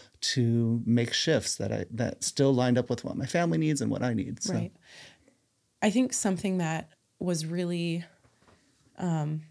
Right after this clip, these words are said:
Speaker 2: eye-opening for me, I saw this, uh, study, and I, I'm blanking on the study, but there were graphs of the amount of time that we spend in certain places or with
Speaker 1: Mm.
Speaker 2: certain people. Um,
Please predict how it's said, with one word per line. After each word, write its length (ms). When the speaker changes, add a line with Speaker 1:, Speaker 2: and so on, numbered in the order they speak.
Speaker 2:
eye-opening 460
for 140
me, 260
I 100
saw 260
this, 460
uh, 220
study, 420
and 100
I, 260
I'm 360
blanking 320
on 80
the 80
study, 280
but 140
there 140
were 280
graphs 360
of 100
the 100
amount 200
of 60
time 260
that 100
we 100
spend 400
in 100
certain 260
places 440
or 120
with 160
Speaker 1:
Mm. 40
Speaker 2:
certain 260
people. 480
Um, 380